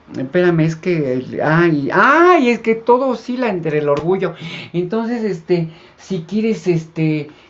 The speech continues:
eh, coger con insectos, si quieres te sientes tabla, si te sientes carrito de palet, lo que sea. O te sientes una mujer cisgénero, un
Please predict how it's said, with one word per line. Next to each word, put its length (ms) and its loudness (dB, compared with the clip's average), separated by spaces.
eh, 360 -2
coger 340 0
con 160 0
insectos, 760 0
si 160 -6
quieres 360 -2
te 120 -8
sientes 540 -4
tabla, 680 2
si 100 -10
te 180 -8
sientes 360 -8
carrito 340 -8
de 80 0
palet, 340 -2
lo 140 -2
que 100 -6
sea. 440 0
O 180 2
te 180 0
sientes 600 -2
una 280 -2
mujer 360 -2
cisgénero, 720 -2
un 440 -2